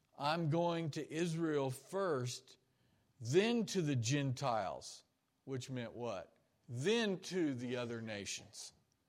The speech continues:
later. Fifth, Matthew records in Matthew fifteen twenty-five fo-,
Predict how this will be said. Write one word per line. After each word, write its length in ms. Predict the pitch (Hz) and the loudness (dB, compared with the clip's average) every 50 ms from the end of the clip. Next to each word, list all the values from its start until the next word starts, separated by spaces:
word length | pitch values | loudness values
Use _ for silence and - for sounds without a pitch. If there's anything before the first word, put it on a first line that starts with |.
| _ _ _ _ _ _ _ _ _ _ _ _ _ _ _ | _ _ _ _ _ _ _ _ _ _ _ _ _ _ _
later. 500 | - 110 117 127 131 123 107 92 82 62 - - _ _ _ _ _ _ _ _ _ _ _ _ _ _ _ _ _ _ _ _ _ _ _ _ _ _ _ _ _ _ _ _ _ _ _ _ _ _ _ _ _ _ _ _ _ _ | -8 -4 -2 0 0 0 -2 -4 -8 -12 -14 -20 _ _ _ _ _ _ _ _ _ _ _ _ _ _ _ _ _ _ _ _ _ _ _ _ _ _ _ _ _ _ _ _ _ _ _ _ _ _ _ _ _ _ _ _ _ _
Fifth, 840 | - - - - 214 254 240 190 160 160 165 - - - - - - _ _ _ _ _ _ _ _ _ _ _ _ _ _ _ _ _ | -20 -10 -2 4 6 8 8 8 6 4 2 -2 -8 -10 -12 -14 -18 _ _ _ _ _ _ _ _ _ _ _ _ _ _ _ _ _
Matthew 480 | - 131 147 170 214 220 - 233 202 185 | -6 -2 0 2 2 2 2 2 2 2
records 640 | 170 165 151 - 160 156 147 139 143 156 165 151 147 | 2 2 0 0 0 0 2 4 4 2 2 0 -2
in 280 | 147 139 135 131 127 131 | -2 -2 -2 -2 -2 0
Matthew 400 | 139 143 151 147 147 165 151 143 | 0 0 -2 -2 -2 -2 -2 -2
fifteen 520 | - - 156 147 151 - 160 147 143 135 | -2 -4 -4 -4 -4 -4 -4 -4 -4 -4
twenty-five 920 | 127 - 156 147 139 135 131 123 - 170 175 180 175 165 156 151 151 151 147 | -4 -6 -6 -4 -4 -4 -4 -2 0 2 4 4 4 4 4 4 2 0 -2
fo-, 280 | - - 151 156 160 | 0 2 2 4 2